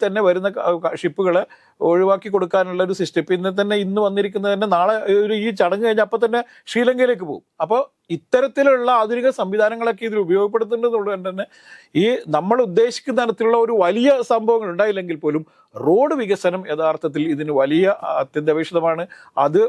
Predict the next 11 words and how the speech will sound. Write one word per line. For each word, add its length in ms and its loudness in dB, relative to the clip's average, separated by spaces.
വളരെ 300 2
പെട്ടെന്ന് 400 0
തന്നെ 120 2
വളരെ 360 2
സ്പീഡിൽ 320 -2
നടത്തേണ്ടതുണ്ട്. 480 -4
ഇപ്പം 180 -2
വിഴിഞ്ഞത്തുനിന്ന് 640 0
കണ്ടെയ്നർ 440 0
മിക്കവാറും 520 0
ഏറ്റവും 400 0